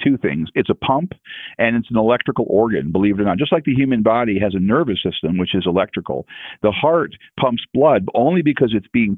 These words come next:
told to pump by its own electrical system. The electrical system runs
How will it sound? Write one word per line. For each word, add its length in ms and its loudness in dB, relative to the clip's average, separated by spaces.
told 280 2
to 60 -2
pump 380 -2
by 140 0
its 280 0
own 220 2
electrical 520 -2
system. 420 -8
The 100 2
electrical 360 2
system 340 0
runs 220 2